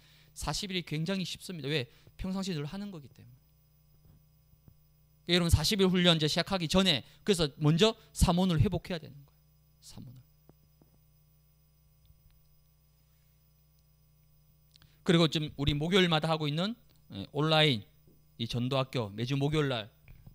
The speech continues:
어, 어쨌든 유튜브로 지금 실시간 지금 하고 있습니다. 이 온라인 전도학교를 통해서 사십 일 대교구 전체가 함께하는 집중훈련을 위한 그런 준비훈련으로 여러분이 회복해야 되는 거예요. 그래서 이번 개인을 통해서 여러분들이 개인이 회복되는 시간표 되는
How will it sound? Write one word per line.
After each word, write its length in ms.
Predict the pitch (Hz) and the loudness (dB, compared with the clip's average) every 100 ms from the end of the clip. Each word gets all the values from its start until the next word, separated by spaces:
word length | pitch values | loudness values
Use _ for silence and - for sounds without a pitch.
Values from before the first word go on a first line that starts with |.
| - | -14
어, 80 | - | -4
어쨌든 400 | 156 143 131 123 | -2 0 -2 -2
유튜브로 340 | 139 139 151 143 | 2 2 2 0
지금 140 | 127 | -2
실시간 520 | 120 156 - 135 101 - - | -6 -8 -6 -6 -6 -12 -20
지금 140 | - | -16
하고 220 | 104 170 110 | -10 -8 -8
있습니다. 420 | - 95 95 117 _ _ _ _ _ _ | -10 -18 -18 -20 _ _ _ _ _ _
이 180 | 160 175 | 2 4
온라인 300 | 170 180 180 | 6 6 4
전도학교를 460 | 156 156 160 175 | 4 2 2 0
통해서 520 | 160 180 156 165 143 110 - - | -2 0 0 0 -4 -4 -14 -4
사십 380 | - 160 - 196 | 0 0 0 0
일 120 | 175 | 0
대교구 340 | 156 151 175 170 | 2 0 0 2
전체가 380 | 202 - 180 | 0 2 0
함께하는 540 | 175 202 - 165 196 240 - _ | 0 -2 -2 0 0 -4 -12 _
집중훈련을 720 | 196 - 196 196 196 180 151 | -8 -4 -4 0 0 0 2
위한 300 | 190 226 262 - - | 4 4 0 -12 -12
그런 180 | 151 135 | -10 -6
준비훈련으로 800 | 160 151 226 208 208 196 147 117 | -6 4 6 6 2 0 -2 -2
여러분이 380 | 131 113 95 - _ - | -4 -4 -8 -12 _ -6
회복해야 380 | - 165 - 151 | -4 -4 -8 -12
되는 140 | - | -12
거예요. 880 | - 139 - - _ - - - - - | -20 -20 -20 -20 _ -20 -20 -14 -12 0
그래서 480 | 202 185 196 233 - _ _ | 2 4 2 -2 -6 _ _
이번 240 | 143 180 | 0 2
개인을 340 | 175 151 180 190 | 4 4 4 2
통해서 260 | 170 160 | -2 -2
여러분들이 380 | 160 165 151 151 | 0 0 -2 -2
개인이 480 | - 143 180 208 220 | 6 8 8 6 6
회복되는 560 | 262 170 - 123 107 92 | 4 4 -6 -8 -8 -12
시간표 420 | - 143 135 - | -16 -14 -14 -14
되는 140 | - | -18